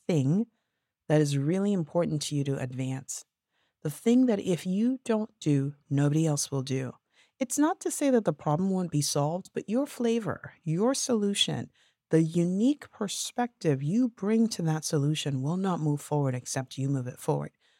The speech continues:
Let's, for example, say Steve Jobs was like, "You know what? I don't really wanna do this Apple computers thing. I don't even know where it's gonna go.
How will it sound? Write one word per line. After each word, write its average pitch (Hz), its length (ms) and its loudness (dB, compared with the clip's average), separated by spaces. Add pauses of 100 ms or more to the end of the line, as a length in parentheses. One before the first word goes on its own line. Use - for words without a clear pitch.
(180)
Let's, 226 340 2
for 233 200 0
example, 156 560 0
say 139 360 0
Steve 190 420 -2
Jobs 147 400 0
was 143 160 -6
like, 143 220 -4
"You 202 60 0
know 233 160 2
what? 220 160 0
I 190 80 -2
don't 190 160 -6
really 175 200 -4
wanna 160 240 -4
do 147 160 -6
this 156 220 -8
Apple 139 280 -6
computers 196 520 -6
thing. 208 200 -2
I 175 60 0
don't 160 160 -2
even 214 140 2
know 226 100 2
where 214 100 0
it's 185 140 -6
gonna 160 160 -2
go. 147 320 2